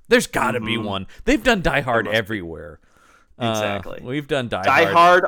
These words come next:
Speaker 2: on the set of Die Hard.
Speaker 1: <laughs>
Speaker 2: That's the next level.
Speaker 1: That should be the last Die Hard movie. Is it? Is it all
Speaker 2: Yeah.
Speaker 1: totally just comes about itself? Uh, so he beats these guys up.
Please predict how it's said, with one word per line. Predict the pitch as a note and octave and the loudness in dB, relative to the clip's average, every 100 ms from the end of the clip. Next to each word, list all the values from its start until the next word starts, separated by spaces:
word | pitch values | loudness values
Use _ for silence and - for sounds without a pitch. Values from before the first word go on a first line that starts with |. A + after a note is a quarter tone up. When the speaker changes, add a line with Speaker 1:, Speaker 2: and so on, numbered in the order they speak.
| D3+ | 0
Speaker 2:
on | C#3+ | 0
the | B2+ | -2
set | - C#3 B2+ B2 | -6 -2 -2 -2
of | C3 G2+ | -10 -8
Die | A2 G2 F#2 | -6 -4 -6
Hard. | E2 C2+ - - - | -12 -14 -14 -16 -12
Speaker 1:
<laughs> | - - - | -10 -4 -2
Speaker 2:
That's | G2+ - | -2 -8
the | G2 | -14
next | E2+ - - | -14 -16 -14
level. | E2 | 0
Speaker 1:
That | D3 F3+ F3+ | 4 4 2
should | - D#3 C3+ | -6 -6 -4
be | C3+ | -4
the | A#2+ | -2
last | A2 A#2 D#3 - | 0 2 2 0
Die | F2 F2+ | -12 -12
Hard | F#2+ F2+ E2+ | -10 -10 -8
movie. | F#2+ F2+ F2+ | -8 -6 -4
Is | F#2 F#2+ | -6 -6
it? | F2 | -10
Is | A2 G2 | -10 -8
it | G2+ | -4
all | G#2+ G#2 | 0 0
Speaker 2:
Yeah. | B2+ A2+ | -2 -2
Speaker 1:
totally | A2 G#2 G2+ F#2+ | -2 -2 -4 -4
just | E2+ G2 - - _ C3+ A2 - | -6 -10 -12 -18 _ -20 -20 -14
comes | F#2+ F2+ | -12 -12
about | E2+ F#2 F2+ | -14 -12 -12
itself? | E2 A#2 F#2+ - - - | -8 -8 -8 -12 -16 0
Uh, | D#3+ D#3 D3 C#3 B2+ | 2 4 4 2 -4
so | D3+ | -8
he | G3 | -6
beats | G3 G3+ F3+ - | -6 -4 -6 -6
these | C#3+ D3 C#3 | -4 -4 -2
guys | D3 B2+ B2 | 2 2 2
up. | B2 A#2 | 0 0